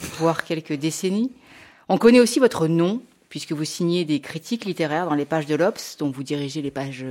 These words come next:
culturelles. Et on connaît enfin votre plume, puisque vous êtes l'auteur de nombreux livres,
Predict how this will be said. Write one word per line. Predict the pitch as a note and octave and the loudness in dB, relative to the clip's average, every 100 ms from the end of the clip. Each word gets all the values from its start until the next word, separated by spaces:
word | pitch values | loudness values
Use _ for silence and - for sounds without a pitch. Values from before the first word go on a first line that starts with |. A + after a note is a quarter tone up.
| B2 | -8
culturelles. | C#3 C3 D3 E3 A#3+ - _ _ _ - - _ - | -10 -8 -8 -6 -8 -12 _ _ _ -20 -20 _ -2
Et | D#3 | 0
on | |
connaît | D3+ E3+ F#3 | 2 2 4
enfin | D3+ - | 2 2
votre | E3 D3 D3+ | 0 0 -4
plume, | C3+ A#3+ C#4 F#3+ D3 _ - | 0 4 4 4 -4 _ -14
puisque | C#3+ - | -14 -8
vous | D3+ C#3+ | -6 -4
êtes | C#3 | -4
l'auteur | C3+ C3 E3 F3+ E3+ | -4 -2 0 0 0
de | C#3 | 0
nombreux | D3 C#3+ C#3 | 2 2 0
livres, | E3 C#4 C4+ D3+ | 6 6 6 2